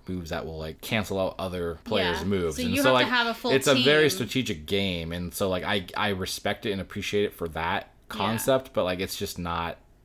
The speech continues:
Speaker 1: something I want to invest all of my time in learning how to best, you know, play.
Speaker 2: Yeah. Whenever we first got it, I think I played it a little bit, and I was, like,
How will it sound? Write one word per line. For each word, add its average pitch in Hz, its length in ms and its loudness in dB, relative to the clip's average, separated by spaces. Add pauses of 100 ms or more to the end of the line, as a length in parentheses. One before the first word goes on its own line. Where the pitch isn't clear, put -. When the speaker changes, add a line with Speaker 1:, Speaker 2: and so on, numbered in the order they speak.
(100)
Speaker 1:
something 95 300 -4
I 87 140 -4
want 90 260 -4
to 101 100 -2
invest 82 420 -6
all 87 200 -6
of 87 80 -6
my 87 360 -6 (160)
time 92 320 0
in 80 160 -4
learning 92 380 -4
how 90 260 -2
to 85 340 -6 (140)
best, 87 640 -4 (160)
you 104 100 -4
know, 90 240 -4
play. 101 300 2
Speaker 2:
Yeah. 123 180 -4 (220)
Whenever 226 380 -4
we 247 120 -4
first 208 300 -6
got 175 180 -2
it, 180 80 -2
I 175 80 -4
think 180 180 -8
I 180 60 -2
played 185 260 -8
it 175 40 -8
a 175 100 -10
little 180 240 -8
bit, 208 300 -4
and 190 120 -8
I 180 100 -4
was, 180 140 -10
like, 175 160 -10